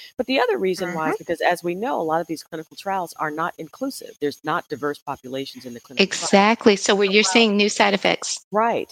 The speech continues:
Speaker 1: Exactly. So in the
Speaker 3: Exactly.
Speaker 1: post-marketing, you might see different
Speaker 2: Mm-hmm.
Speaker 1: things, whereas,
Speaker 3: Exactly.
Speaker 1: you know, when the clinical trial was done, they may say, "Well, here are the most common side effects." And you're gonna go through and you have a conversation with your patient and say,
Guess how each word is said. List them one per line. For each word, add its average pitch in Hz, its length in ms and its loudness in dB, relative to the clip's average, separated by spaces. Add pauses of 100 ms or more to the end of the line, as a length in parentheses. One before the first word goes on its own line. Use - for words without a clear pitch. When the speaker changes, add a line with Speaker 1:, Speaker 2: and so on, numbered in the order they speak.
(140)
Speaker 1:
Exactly. 143 760 -6
So 185 80 6
in 185 80 6
the 160 80 -2
Speaker 3:
Exactly. 175 480 2
Speaker 1:
post-marketing, 143 880 -2 (320)
you 170 160 0
might 156 200 2
see 170 180 -4
different 202 380 -4
Speaker 2:
Mm-hmm. 170 80 -6
Speaker 1:
things, 143 320 0
whereas, 151 420 2
Speaker 3:
Exactly. 180 300 2
Speaker 1:
you 165 140 2
know, 175 80 2
when 180 200 2
the 160 160 -2 (180)
clinical 190 300 -2
trial 302 240 0
was 208 140 -4
done, 170 160 0
they 170 80 0
may 165 100 0
say, 165 160 0
"Well, 160 80 2
here 202 180 0
are 208 40 2
the 185 60 -6
most 165 220 -4
common 147 260 -4
side 247 240 0
effects." 190 240 -4
And 170 140 -6
you're 381 140 -2
gonna 285 160 -4
go 214 160 -2
through 196 220 -4
and 180 60 -6
you 240 120 -8
have 240 120 -4
a 202 140 -14
conversation 180 580 -8
with 151 140 -8
your 143 80 -6
patient 135 400 -8
and 120 100 -10
say, 135 200 -2